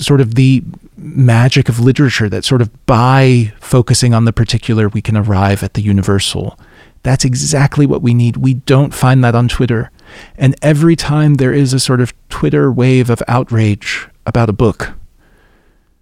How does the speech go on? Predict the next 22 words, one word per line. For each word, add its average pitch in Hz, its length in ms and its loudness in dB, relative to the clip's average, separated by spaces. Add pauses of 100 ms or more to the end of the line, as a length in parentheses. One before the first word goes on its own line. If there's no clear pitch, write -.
(320)
or 120 140 4
about 113 500 2
a 117 80 0
cultural 120 520 -2
product, - 600 -4 (1200)
that 139 160 4
is 120 160 2
really 156 260 4
displaced 139 500 0
outrage 135 360 0
about 123 260 0
Trump, 113 300 -2 (960)
and 127 160 4
we 131 100 4
feel 127 280 0
so 127 320 0
hopeless 135 580 0
in 123 80 0
the 117 80 0
face - 260 -2
of 120 80 -8
Trump 113 440 -2